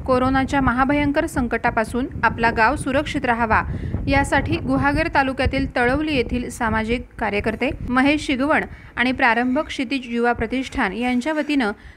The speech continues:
संपूर्ण तळवली गावात काही दिवसांपूर्वी निर्जंतुकीकरण फवारणी करण्यात आली.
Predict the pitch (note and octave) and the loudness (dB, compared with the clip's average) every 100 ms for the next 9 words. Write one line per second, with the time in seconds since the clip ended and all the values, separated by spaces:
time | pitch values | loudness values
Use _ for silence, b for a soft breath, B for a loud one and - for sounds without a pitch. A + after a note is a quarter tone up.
0 | B - C#4 C4+ D4+ D#4 D#4 B3+ B3+ C4 | B 2 2 2 2 2 2 2 2 0
1 | C4+ B3+ G3+ - - B3 C4+ C4 B3+ B3 | 2 4 2 0 -4 -2 0 -2 0 -2
2 | A#3+ A#3+ B3+ B3+ A#3 B3 C4 C#4+ G3+ B3 | 0 -2 0 0 0 0 0 0 -2 0
3 | C4 C4+ B3+ C4 G#3+ G#3 G3+ G3+ G#3 G3+ | 0 0 2 2 2 0 -2 0 -2 -2